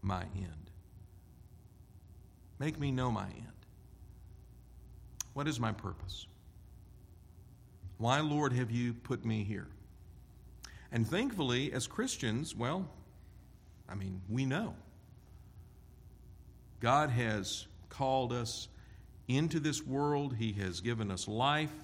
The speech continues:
natural life, but then calling us out of darkness, spiritual darkness, into His marvelous light, and thereby being born again and becoming His people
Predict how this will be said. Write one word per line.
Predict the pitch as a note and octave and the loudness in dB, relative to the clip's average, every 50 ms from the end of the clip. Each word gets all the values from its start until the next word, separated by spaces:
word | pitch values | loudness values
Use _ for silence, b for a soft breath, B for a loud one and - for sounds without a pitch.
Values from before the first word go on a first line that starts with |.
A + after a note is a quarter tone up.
| - - B B B B B B B B B - | -14 -16 B B B B B B B B B 0
natural | G#2 A2 B2 D#3 D#3+ - - D#3 C#3+ C#3 | 4 6 6 6 6 4 2 2 2 4
life, | C3+ C3+ C#3 D3 E3+ E3 E3 - - - G2 G#2 | 4 4 4 4 2 0 -2 -6 -14 -12 -6 -2
but | A2+ A2 G#2+ G2 | 0 0 2 2
then | G2+ A#2 B2+ C#3+ D3+ D#3 D#3+ E3 D#3+ - - - | 2 2 2 4 2 2 2 0 -2 -4 -6 -4
calling | - B2 B2+ B2+ B2+ B2 B2 | 0 0 2 2 2 0 0
us | A#2+ A2+ | 0 0
out | B2 A#2 A2+ | 0 0 0
of | G#2+ F#2+ F2+ F2+ F2+ | 0 -2 -4 -4 0
darkness, | - G#2+ A#2 C3+ C3 D3+ D3+ D3 D#3 D#3 - | 4 6 6 6 6 4 0 -2 0 -2 -2
spiritual | - - A#2 B2 C3 C3+ - C#3+ C3 A#2+ | -2 0 2 2 2 2 0 -2 -2 0
darkness, | A#2+ B2+ C3+ C#3 C#3 D3+ C#3+ C#3+ A#2+ | 2 2 2 2 0 -2 0 0 2
into | A2+ A2 A#2 G#2+ | 2 2 2 2
His | G2+ F2 F#2 | 0 0 0
marvelous | G2 G#2 A2+ C3 C#3 D3+ C#3+ C#3 C#3 - | 0 2 2 2 2 0 -2 -2 -2 0
light, | C3+ C#3 C#3 C#3 - - B B B B | 0 2 2 2 0 -4 B B B B
and | A#2 A2 G#2+ | -2 0 2
thereby | A#2+ B2+ C3+ C3 B2+ B2 B2 | 2 2 2 4 2 2 2
being | A#2 A#2 A#2 A2+ | 2 2 2 2
born | G2+ G#2 A2+ B2 A#2+ A2+ | 2 2 0 0 0 0
again | G#2+ F#2+ G#2+ B2 C#3+ D#3 D#3+ D#3+ D#3+ B B B B B | 0 0 0 0 0 2 0 0 -2 B B B B B
and | B A2+ A2 G#2 | B 2 2 2
becoming | F#2+ - - B2+ B2 B2+ A#2+ A#2 | 2 0 0 0 0 2 2 2
His | G#2+ A2 G#2 - - | 2 2 0 -2 -4
people | - - C3 D#3 D3 - F#3 F#3 G3+ G3 F#3+ - | -4 0 0 0 2 2 2 2 2 0 -2 -6